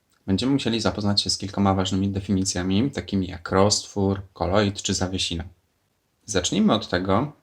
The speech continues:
czym tak właściwie jest roztwór. Roztwór jest to mieszanina składająca się z rozpuszczalnika i substancji rozpuszczonej. Rozpuszczalnikiem może być na przykład woda, w której będziemy rozpuszczać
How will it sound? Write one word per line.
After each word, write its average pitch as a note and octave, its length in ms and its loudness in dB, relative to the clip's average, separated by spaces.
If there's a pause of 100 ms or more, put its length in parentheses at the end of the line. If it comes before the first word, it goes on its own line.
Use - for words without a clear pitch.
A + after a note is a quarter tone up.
(100)
czym G#3 160 0
tak F3+ 120 0
właściwie A2 340 0
jest - 180 -2
roztwór. F2 480 -2 (420)
Roztwór F#2+ 680 2 (180)
jest - 180 -2
to G#2+ 60 0
mieszanina G#2+ 640 2
składająca G#2 560 0
się F#2+ 180 -2
z F#2 100 -2
rozpuszczalnika F#2 1160 0
i - 40 -8
substancji A#2 560 -2
rozpuszczonej. F#2+ 720 -2 (420)
Rozpuszczalnikiem G#2 960 0
może G#2+ 200 2
być F#2+ 140 -4
na F#2+ 100 0
przykład G2 380 0
woda, F2+ 360 2
w - 80 -8
której B2+ 240 -2
będziemy G#2 320 0
rozpuszczać G2 680 -2